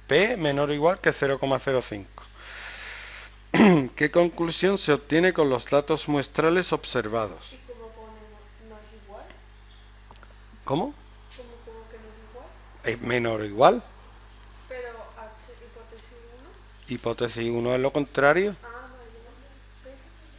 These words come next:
Speaker 2: mayor.
Speaker 1: Mayor. Esto es que el cin-, que se supone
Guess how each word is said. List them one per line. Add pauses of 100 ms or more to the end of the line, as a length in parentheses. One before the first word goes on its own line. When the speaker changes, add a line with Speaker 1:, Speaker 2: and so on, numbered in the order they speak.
(140)
Speaker 2:
mayor.
Speaker 1:
Mayor. (4000)
Esto
es
que
el
cin-, (300)
que
se
supone